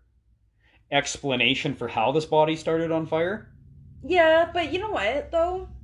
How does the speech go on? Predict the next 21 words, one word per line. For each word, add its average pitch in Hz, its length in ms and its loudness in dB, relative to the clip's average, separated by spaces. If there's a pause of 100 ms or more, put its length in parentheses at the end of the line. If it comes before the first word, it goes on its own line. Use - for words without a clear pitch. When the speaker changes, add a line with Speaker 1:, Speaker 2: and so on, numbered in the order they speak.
(920)
Speaker 2:
They 302 120 -2
could 370 180 0 (100)
have 359 80 -4
easily 269 800 -4
said, 233 640 2
like, 208 680 -4 (1160)
undetermined 233 840 -2 (120)
or 226 120 0
something, 220 480 -4
too, 311 200 0
Speaker 1:
<clears throat> 185 40 4
Speaker 2:
right? 226 360 2 (220)
But 285 140 -2
they, 392 160 6
Speaker 1:
Yeah. 117 260 6
Speaker 2:
they 392 140 0
picked 466 260 -6
spontaneous 302 800 -4
human 262 280 -6
combustion, 220 540 -2
so 220 340 -2